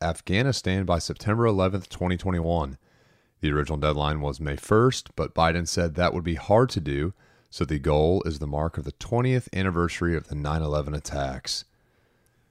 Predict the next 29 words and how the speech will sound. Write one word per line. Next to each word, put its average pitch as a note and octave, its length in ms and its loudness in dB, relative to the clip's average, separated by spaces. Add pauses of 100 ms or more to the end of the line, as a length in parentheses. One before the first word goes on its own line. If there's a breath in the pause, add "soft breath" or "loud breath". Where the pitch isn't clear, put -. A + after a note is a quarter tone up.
(120)
In D2+ 80 -2
the D2 80 0
world C#2+ 140 2
of D2 80 -2
sports, A2 500 2
the D#2+ 140 -6
Denver D#2 240 0
Broncos, E2 640 0
Seattle D#2 420 -2
Seahawks, A#2+ 680 2
and E2 160 -6
Tampa G2+ 280 0
Bay F#2 160 2
Buccaneers E2 520 -2
have D#2+ 100 -2
announced D#2+ 460 -2
players F2+ 360 2
will D#2 120 -4
not G2 280 2
report E2 460 -2
to F2 120 -2
voluntary F#2+ 600 2
off-season D#2+ 480 -2
workouts G#2 540 2 (440 soft breath)
due A2 280 4
to G#2+ 160 -2
covid E2+ 340 2
nineteen D#2+ 540 -4
concerns. C#2 720 -8